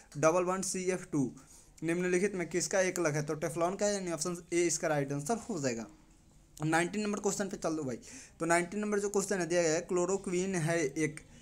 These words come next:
क्या है? तो एंटी मलेरी-, malarial, यानी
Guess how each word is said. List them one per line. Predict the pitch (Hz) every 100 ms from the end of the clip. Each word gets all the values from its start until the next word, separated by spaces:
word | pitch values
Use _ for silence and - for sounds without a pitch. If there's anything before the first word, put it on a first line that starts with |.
| - -
क्या | 180
है? | 202
तो | 208 - - -
एंटी | 170 170 165 202
मलेरी-, | 190 175 170 160 160 160 151 - - 170 -
malarial, | 165 165 160 156 147 120 110 - - -
यानी | 160 165 165